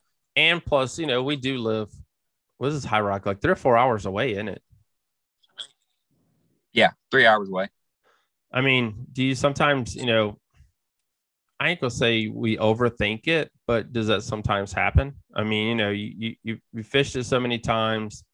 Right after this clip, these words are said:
Speaker 1: you know, you wanna save fuel, you wanna save time. You know, we all work Monday, nine through f-, nine to five. You guys don't know, uh, Derek is a firefighter, but, and, you know, extremely busy dude, but do you, you just wonder if sometimes we,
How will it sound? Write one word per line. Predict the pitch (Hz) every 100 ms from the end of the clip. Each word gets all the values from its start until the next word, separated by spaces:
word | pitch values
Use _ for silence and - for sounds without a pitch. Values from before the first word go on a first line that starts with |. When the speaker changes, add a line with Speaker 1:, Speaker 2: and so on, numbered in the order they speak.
| _ _ _ _ -
Speaker 1:
you | 120
know, |
you | 110 113
wanna | 120 123 127
save | - 120 117
fuel, | 117 110 107 110
you | 110
wanna | 120 123
save | 117 120 117 -
time. | - 101 101 104 -
You | 123
know, | 127
we | 143
all | 131 131
work | 127 120
Monday, | 113 113 117 117 117
nine | 110 113 113
through | 123 110
f-, | - -
nine | 110 113 113
to |
five. | - 107 110
You | 123
guys | 117
don't | 117 110
know, | 110 110 - -
uh, | 101 104 101 _ _ 110
Derek | 107 107 110 107
is | 101
a |
firefighter, | 101 104 98 101 - 98 104 113 _ _ _ _ _ _ _ _ _ _ _ -
but, | 113 117 -
and, | 123 120
you | 131
know, | 113
extremely | 120 - 120 120 113
busy | 101 110 104
dude, | 95 117 151 113
but | 107
do | 98
you, | 113 - 113
you |
just | 110 90 113
wonder | 110 117 120 113
if | 110
sometimes | 117 110 113 107
we, | 117